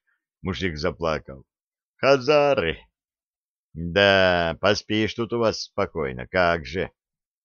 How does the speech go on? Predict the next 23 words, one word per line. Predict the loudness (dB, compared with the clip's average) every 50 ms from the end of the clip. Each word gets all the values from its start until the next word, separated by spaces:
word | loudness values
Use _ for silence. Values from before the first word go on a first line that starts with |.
| _ _ _
сделал | -6 -6 -6 0 2 4 4 4 4 2 2
вывод | 0 -2 0 0 -2 -2 -2
ведун, | -4 -4 0 0 0 0 0 -4 -8 -12 _ _ _ _ _ _ _ _ _ _ _ _
подобрал | 4 6 8 8 8 8 8 8 8 6
с | 4 0 -4
убитого | -6 -6 -6 -4 -2 0 0 2
насильника | 2 0 -2 -2 -2 -4 -2 -2 -2 -2 -2 -2 -2 -2
лисий | -2 -2 -4 -4 -4 -6 -4 -4
малахай, | -2 -2 0 0 -2 -2 -2 -2 -2 -2 -2 -4 -8 -12 _ _ _ _ _ _ _ _ _
нахлобучил | -4 -4 0 0 0 0 2 0 0 0 -2 -6 -8 -8 -8 -8
и | -10 -12 -12
себе | -8 -6 -2 0 0 0
на | 0 0
голову, | 0 0 0 2 2 2 0 0 -2 -4 -6 -10 _ _ _ _
вышел | -8 -2 0 2 2 2 0 0 -2 0 0
на | 0 -2
крыльцо, | 0 2 4 4 4 2 0 -6 -10 -8 -6 -6 -6 -6 -6 -8 -12 _ _ _ _ _ _ _ _ _ _ _ _
наглядывая | -2 -2 0 2 4 4 4 4 4 2 2 0
селение. | 0 -2 -6 -4 -4 -4 -4 -6 -8 -10 -14 -14 -16 -16 -18 _ _ _ _ _ _ _ _ _ _ _ _ _ _ _ _ _ 0
Хотя | 0 2 6 6 8 8 8 6
чего | 2 2 0 0
там | 2 0 0 0 0
оглядывать? | 0 0 2 0 0 0 -2 -10 -12 -14 -16 _ _